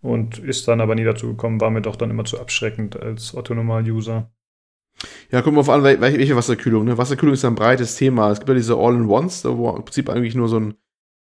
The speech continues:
Speaker 2: äh, die Kühlern halt auf dem C P U zum Beispiel drauf sitzt und dann gehen halt zwei Schläuche ab und rüber zum, zu den eigentlichen Kühlern mit den beiden Lüftern, die man oben einbaut und fertig, so nach dem Motto, ne?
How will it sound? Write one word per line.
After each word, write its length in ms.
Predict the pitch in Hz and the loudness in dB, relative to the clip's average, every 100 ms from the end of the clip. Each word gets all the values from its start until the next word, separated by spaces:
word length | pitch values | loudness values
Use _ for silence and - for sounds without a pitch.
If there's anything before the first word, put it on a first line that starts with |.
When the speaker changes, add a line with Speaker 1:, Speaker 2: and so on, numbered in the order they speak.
| _ _ - | _ _ -2
Speaker 2:
äh, 240 | 123 120 | 4 4
die 80 | 117 | 2
Kühlern 320 | - 160 147 | 4 4 6
halt 120 | 131 | 6
auf 100 | 120 | 4
dem 160 | 120 117 | 2 -2
C 120 | - | -2
P 80 | 107 | 0
U 100 | 165 | 0
zum 120 | 170 | 2
Beispiel 240 | 160 160 143 | 0 0 0
drauf 240 | 135 139 | 0 0
sitzt 340 | 147 151 - - | 0 -2 -2 -4
und 120 | 117 | 0
dann 400 | 117 117 113 110 | 0 0 0 -2
gehen 220 | 123 123 | 0 2
halt 140 | 120 110 | 0 0
zwei 160 | 113 | 0
Schläuche 360 | - - 147 151 | 2 0 2 0
ab 120 | 139 | -2
und 100 | 120 | -2
rüber 280 | 110 131 127 | 0 2 0
zum, 240 | - 117 110 | 0 -2 -2
zu 120 | 117 | -2
den 320 | 110 107 - - - | 0 -2 -6 -10 -2
eigentlichen 360 | 131 139 139 | 0 0 -4
Kühlern 240 | 139 143 131 | -2 2 2
mit 80 | |
den 60 | 113 | 2
beiden 160 | 117 117 | 2 2
Lüftern, 240 | 139 147 | 0 0
die 60 | 117 | 2
man 100 | 110 | 2
oben 160 | 107 | 2
einbaut 440 | 73 135 147 151 156 | 2 2 2 0 0
und 120 | 110 | -2
fertig, 240 | - 143 170 | 0 0 0
so 100 | 165 | -2
nach 120 | 160 | -2
dem 80 | 165 | -2
Motto, 260 | 165 180 | -2 -2
ne? 220 | 139 151 | -2 -2